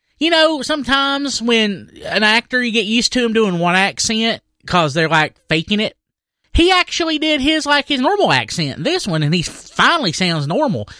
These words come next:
And he was awful good. He was awful smart. I learned a lot from him in this movie. He was, he was like some sort of scientist, uh, some sort of scientist who was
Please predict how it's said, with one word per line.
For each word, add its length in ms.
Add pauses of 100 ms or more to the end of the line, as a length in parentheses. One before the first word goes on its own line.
(260)
And 100
he 100
was 140
awful 360
good. 220
He 80
was 120
awful 280
smart. 380
I 80
learned 280
a 40
lot 260
from 120
him 200
in 80
this 180
movie. 200
He 140
was, 220 (420)
he 120
was 160
like 220
some 140
sort 200
of 80
scientist, 880 (380)
uh, 240
some 160
sort 160
of 60
scientist 480
who 100
was 220